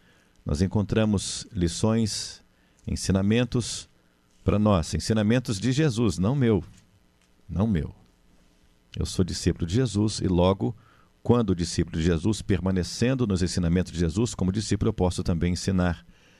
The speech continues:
pela graça que nos foi dada. Então,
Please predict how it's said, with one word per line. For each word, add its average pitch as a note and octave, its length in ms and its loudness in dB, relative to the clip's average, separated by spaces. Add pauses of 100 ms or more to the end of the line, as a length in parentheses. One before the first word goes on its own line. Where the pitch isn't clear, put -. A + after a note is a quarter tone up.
(280)
pela F#2 180 0
graça E2 360 0
que E2 100 -2
nos D#2 160 0
foi E2 160 0
dada. - 400 -10 (560)
Então, B2 460 2